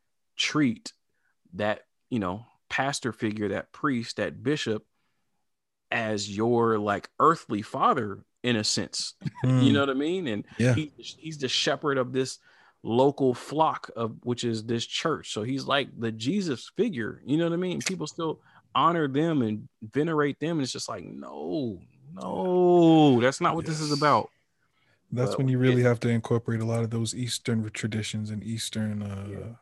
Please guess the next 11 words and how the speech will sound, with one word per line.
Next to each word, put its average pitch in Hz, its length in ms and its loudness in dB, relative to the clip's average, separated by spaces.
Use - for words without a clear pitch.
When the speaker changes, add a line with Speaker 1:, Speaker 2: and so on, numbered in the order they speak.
Speaker 2:
spiritual - 540 -2
practices, 113 600 -4
because 113 360 -2
it's 113 180 -4
really 117 300 6
all 113 160 2
about 110 200 0
autonomy, 110 560 2
right? 113 240 -4
Speaker 1:
Mm-hmm. 113 320 -12
Speaker 2:
Um, 107 580 -4